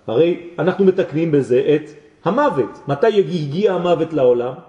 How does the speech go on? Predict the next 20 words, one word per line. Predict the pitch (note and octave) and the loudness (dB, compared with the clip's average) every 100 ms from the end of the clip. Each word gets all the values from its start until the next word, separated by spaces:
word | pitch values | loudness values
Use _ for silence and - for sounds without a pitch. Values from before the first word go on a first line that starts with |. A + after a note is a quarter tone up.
| _ | _
המוות | A#2+ D3 F#3+ F#3+ | -6 -2 -2 -4
הוא | G#3+ | -2
לא | C4 | -2
חלק | G3 A3+ G3 D#3+ | 2 0 0 -2
מהבריאה, | E3 C#3 C#3+ C3+ | -4 -4 -2 -2
נכון? | A2+ C#3 F#3+ G3 - - _ _ _ _ _ _ _ _ _ - | -2 -2 -2 -4 -16 -20 _ _ _ _ _ _ _ _ _ 0
אלא | D#3+ F3+ D3+ | 2 2 0
הוא | F3 E3+ | 2 2
אחר, | E3+ G3+ G3+ | 2 -2 -2
אחרי, | F3 G#3+ A3 C#3+ | -4 0 0 0
אחרי | - - G3+ | -6 -2 0
החטא. | F#3+ F#3 B3+ - - - - - | 0 2 0 0 -10 -20 -14 -2
ברגע | C3+ G#3+ A#3 | 2 2 2
שהיה | G#3+ G#3 F#3+ | 0 0 -2
חטא | - A3+ G3 | 0 0 2
של | G3 F#3 | 0 0
עץ | G#3 G3 | 0 -2
הדעת | G3+ F#3 F3+ - | -2 0 0 2
טוב | F#3 D3+ | 2 2
ורע, | C3+ A#2 | 0 -2